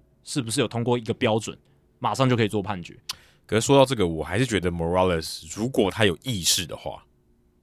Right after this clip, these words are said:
Speaker 2: 他应该不要举手欸。
Speaker 1: 哦，是啊，就是
Speaker 2: 即-，就算好，我今天即便哦，我即便先预设 Flores 有一个很接近出棒的这个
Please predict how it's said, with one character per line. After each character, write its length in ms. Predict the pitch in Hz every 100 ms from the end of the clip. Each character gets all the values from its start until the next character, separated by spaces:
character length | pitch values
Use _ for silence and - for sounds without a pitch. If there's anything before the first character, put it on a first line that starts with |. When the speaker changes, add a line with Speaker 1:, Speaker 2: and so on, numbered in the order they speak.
| _
Speaker 2:
他 100 | -
应 180 | - 127
该 120 | 120 117
不 160 | -
要 180 | 80 85
举 240 | - 65
手 280 | 58 - 50 -
欸。 40 | _ _ _ _ _ _ - _ _ _ _ -
Speaker 1:
哦， 100 | 107
是 180 | -
啊， 160 | 127 107
就 140 | 110
是 260 | 143 151 143
Speaker 2:
即-， 40 | -
就 100 | -
算 160 | 175 170
好， 140 | 104
我 140 | 71 87
今 140 | 127
天 140 | 139 131
即 280 | - - 104
便 260 | 131 147 95
哦， 200 | 73 82 _ _ -
我 120 | 101
即 320 | - - 101
便 300 | 110 139 107 87
先 220 | 123 120 -
预 240 | - 139 98
设 300 | - 107 85
Flores 640 | - 95 101 92 85 - - _ _ _
有 160 | 95 92
一 60 |
个 200 | 104 107
很 440 | 98 104 95 90 85 _ -
接 200 | - 131
近 200 | 131 120
出 200 | - 104
棒 200 | 107 95
的 180 | 80 73
这 120 | -
个 320 | 87 80 71